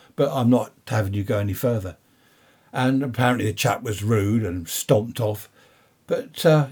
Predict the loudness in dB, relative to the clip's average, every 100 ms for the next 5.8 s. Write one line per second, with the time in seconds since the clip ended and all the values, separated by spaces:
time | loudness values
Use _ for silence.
0 | -10 -10 -10 -8 -6 -4 -6 -8 -10 -4
1 | -2 -2 -2 0 0 0 -4 -4 -4 -2
2 | -2 -2 -8 -8 -12 _ _ _ _ -2
3 | -2 0 0 0 0 -4 -4 -4 -2 0
4 | 0 2 0 2 0 0 -2 -2 -4 -4
5 | -4 -2 0 0 0 2 2